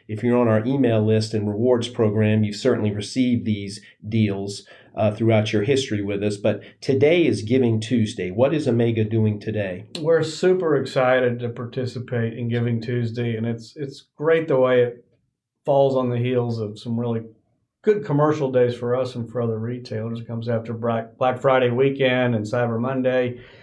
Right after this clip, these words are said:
Speaker 2: And so I, I love the way it falls on the calendar, that we can, we can,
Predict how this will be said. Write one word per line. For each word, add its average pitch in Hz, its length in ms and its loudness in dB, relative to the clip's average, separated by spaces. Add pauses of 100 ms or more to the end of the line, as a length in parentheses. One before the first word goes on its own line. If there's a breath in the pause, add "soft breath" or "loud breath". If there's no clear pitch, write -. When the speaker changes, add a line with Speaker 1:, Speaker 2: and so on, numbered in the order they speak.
(320 loud breath)
Speaker 2:
And 120 120 -4
so 117 240 -2
I, 117 180 2
I 120 100 -4
love 143 200 2
the 135 60 2
way 127 160 4
it 117 100 -2
falls 123 300 4
on 113 140 -2
the 113 80 -4
calendar, 117 800 -2 (240 loud breath)
that 113 120 -8
we 117 140 -6
can, 110 300 -6
we 120 160 -10
can, 113 340 -8